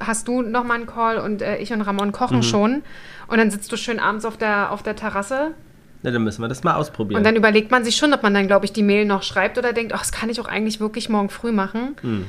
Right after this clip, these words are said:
Speaker 1: Jetzt sitzen wir hier und lass uns noch ein Weinchen trinken und das jetzt einfach mal genießen. Und ab nächste Woche kannst du ja auch wieder dann komplett“,
Speaker 2: Hm.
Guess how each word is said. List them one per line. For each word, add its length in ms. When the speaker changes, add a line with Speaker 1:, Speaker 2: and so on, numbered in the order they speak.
Speaker 1:
Jetzt 160
sitzen 240
wir 80
hier 260
und 100
lass 160
uns 160
noch 120
ein 100
Weinchen 320
trinken 400
und 160
das 100
jetzt 140
einfach 240
mal 160
genießen. 460
Und 160
ab 80
nächste 300
Woche 160
kannst 240
du 60
ja 80
auch 120
wieder 160
dann 300
komplett“, 420
Speaker 2:
Hm. 60